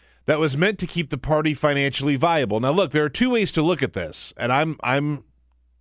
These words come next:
just putting it out there. <clears throat> There are people that say that Hillary Clinton paid off a lot of the debt of the D N C,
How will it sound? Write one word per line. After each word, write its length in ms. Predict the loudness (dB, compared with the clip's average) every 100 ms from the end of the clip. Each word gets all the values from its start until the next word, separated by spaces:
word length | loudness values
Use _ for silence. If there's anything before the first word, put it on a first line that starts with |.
| _ _
just 260 | -4 -2 2
putting 240 | 0 2
it 80 | 2
out 240 | 2 0 -4
there. 220 | -14 -16 _ _ _ _ _ _ _ _
<clears throat> 0 |
There 400 | 0 0 0 0
are 80 | 2
people 240 | 2 2
that 140 | 0 0
say 180 | 0
that 140 | 0 -2
Hillary 320 | 0 0 0
Clinton 500 | -2 -2 -2 -4 -8 -14 _ _ _ _ _ _ _ _ _ -20 _ _ _ _
paid 240 | 0 2
off 180 | 2 0
a 60 | 2
lot 240 | 2 2
of 80 | 0
the 40 |
debt 360 | -2 0 0 -2
of 160 | -4 -4
the 60 |
D 260 | -2 0 0
N 100 | -2
C, 420 | -2 -2 -2